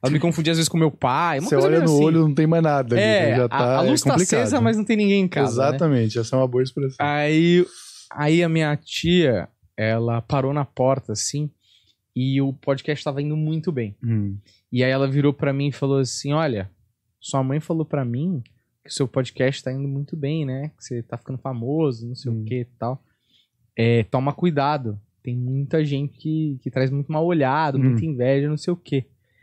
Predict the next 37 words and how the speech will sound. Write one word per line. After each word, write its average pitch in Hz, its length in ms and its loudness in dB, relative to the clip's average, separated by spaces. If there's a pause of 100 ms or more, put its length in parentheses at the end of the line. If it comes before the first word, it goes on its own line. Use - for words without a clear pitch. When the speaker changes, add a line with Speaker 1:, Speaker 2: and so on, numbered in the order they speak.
(280)
Speaker 1:
Acende 175 520 0
uma 170 180 2
vela 131 580 -2 (580)
pra 131 280 0
espantar 143 640 -6
esse 143 140 -8
tipo - 240 -12
de 170 120 -6
coisa." 139 500 0
Speaker 2:
Hum. 113 220 0 (260)
Speaker 1:
Eu, 143 140 -6
tipo, 127 240 -8
"É, 175 340 -2
mais 139 200 -4
ou 175 80 -4
menos, 117 420 -2
né? 120 200 -2
Não 107 60 -4
sei - 140 -8
o - 40 -8
que - 120 -6
e 131 100 -2
tal." 120 240 -4 (320)
Ela 131 140 0
falou, 185 180 2
"Não, 180 200 0
faz 151 520 0
isso, 165 520 0
que - 120 -2
é 139 80 4
bom." 139 360 0 (440)
Aí 104 100 -2
ela 147 160 2
mandou 135 200 2
uma 127 120 0
frase 131 200 -2
maravilhosa. 127 480 0